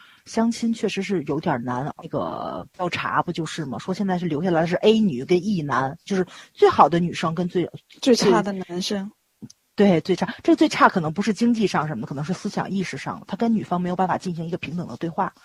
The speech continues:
Speaker 1: 所以你永远是对不上茬口，相亲就很难实现成功。所以，唉，可能算是一个社会困境吧，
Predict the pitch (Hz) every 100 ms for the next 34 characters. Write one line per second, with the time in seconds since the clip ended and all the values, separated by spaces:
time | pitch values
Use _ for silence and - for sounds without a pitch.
0 | - - - 208 208 185 208 160 - 175
1 | 175 156 - - 143 95 - 196 202 214
2 | 202 175 - - - - 151 139 135 170
3 | 190 _ _ _ _ - - 131 - 165
4 | - _ _ - - 131 147 151 151 -
5 | _ 156 165 143 - - - _ - _
6 | _ _ _ _ _ _ _ _ - 262
7 | 208 180 165 156 175 - 214 185 190 -
8 | 214 226 - 262 175 151 135 -